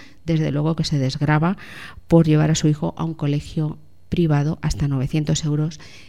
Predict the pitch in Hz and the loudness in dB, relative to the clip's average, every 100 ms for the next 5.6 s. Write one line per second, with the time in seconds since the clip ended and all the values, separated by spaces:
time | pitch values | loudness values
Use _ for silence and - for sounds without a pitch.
0 | - - - 156 170 160 165 165 - 147 | -20 -12 -2 2 2 2 2 0 -2 -4
1 | - 156 160 151 143 131 147 127 127 - | -2 -2 0 0 -2 -2 -2 -2 -2 -2
2 | - 139 - 196 208 240 233 147 117 - | -2 -2 -2 0 2 2 2 0 -2 -10
3 | - - - - - - - - - - | -20 -20 -20 -20 -20 -20 -10 -8 -8 -10
4 | - - - - - - - - 190 185 | -16 -16 -18 -20 -20 -20 -20 -2 4 4
5 | 180 180 180 175 165 | 4 4 2 0 -2